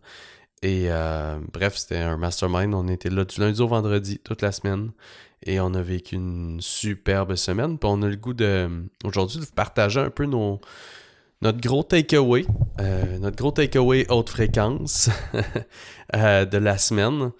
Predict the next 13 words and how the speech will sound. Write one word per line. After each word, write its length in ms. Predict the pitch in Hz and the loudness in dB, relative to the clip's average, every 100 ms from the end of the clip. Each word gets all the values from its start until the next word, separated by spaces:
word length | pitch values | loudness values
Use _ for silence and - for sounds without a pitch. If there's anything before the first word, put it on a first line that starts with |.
| - - - - | -18 -20 -20 -8
Euh, 140 | 82 87 | -6 -4
qu'est-ce 180 | 98 | -4
qu'on 220 | - 107 104 | 0 2 4
a 60 | |
intégré, 500 | 101 101 92 92 98 | 2 2 -2 -2 -2
qu'est-ce 220 | 101 98 | 0 -2
qu'on 160 | 101 98 | 0 0
a 100 | 98 | 0
vécu, 420 | 92 90 - 98 | -2 -4 -2 -2
et 40 | 95 | -2
cetera. 480 | - - 90 98 - | -4 -4 -2 -2 -4
Puis, 300 | - 95 90 | -6 -2 0
euh, 200 | 85 | 0